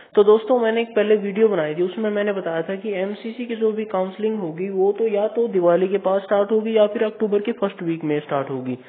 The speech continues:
ठीक है दोस्तों, तो एक नया notice आया है, उसमें, अ,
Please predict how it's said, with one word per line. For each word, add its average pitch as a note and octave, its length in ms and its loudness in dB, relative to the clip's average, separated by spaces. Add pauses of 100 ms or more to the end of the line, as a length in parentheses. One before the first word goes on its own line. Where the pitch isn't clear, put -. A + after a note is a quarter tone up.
(420)
ठीक A3+ 100 0
है B3 60 2
दोस्तों, D#3 320 4 (320)
तो A3+ 80 6
एक A3+ 120 8
नया G3+ 340 2
notice G#3+ 380 -4
आया E3 200 0
है, F#3 200 -4
उसमें, A#3 680 -4
अ, D3 280 -4